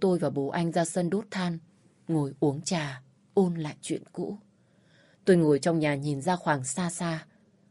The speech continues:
Còn anh thì đi bận, năn nỉ bạn gái. Loáng thoáng bên ngoài tiếng cười lớn bàn đám cưới. Miên man một hồi,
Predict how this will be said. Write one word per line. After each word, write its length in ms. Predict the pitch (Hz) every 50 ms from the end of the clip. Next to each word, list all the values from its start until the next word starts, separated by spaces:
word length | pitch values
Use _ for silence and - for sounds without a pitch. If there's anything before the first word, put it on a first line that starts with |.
| _ _ _ _ -
Còn 200 | 170 165 156 151
anh 340 | 156 156 160 160 160 160 151 151
thì 120 | 170 151
đi 160 | 135 170 170
bận, 180 | 156 165 - - - _ _ _ _ -
năn 200 | 185 180 180 175
nỉ 180 | 165 147 135
bạn 180 | 135 147 147 - -
gái. 380 | - 165 147 139 165 180 220 269 - _ _ _ _ _ _ _ _ _ _ - _ _ _ -
Loáng 260 | 160 165 160 156 160
thoáng 300 | - 170 151 147 156 180
bên 160 | 196 185 175
ngoài 220 | 165 156 151 143 135
tiếng 240 | 131 - 143 147
cười 200 | 156 - 190 156
lớn 260 | 139 147 147 147 190 226
bàn 200 | 208 165 147 135
đám 200 | 143 139 156 165
cưới. 360 | - 165 156 143 151 185 - - _ _ _ _ _ _ _ _ _ _ -
Miên 200 | 185 185 180 170
man 220 | 170 165 165 160 151
một 180 | 143 135 -
hồi, 260 | - 151 143 143 135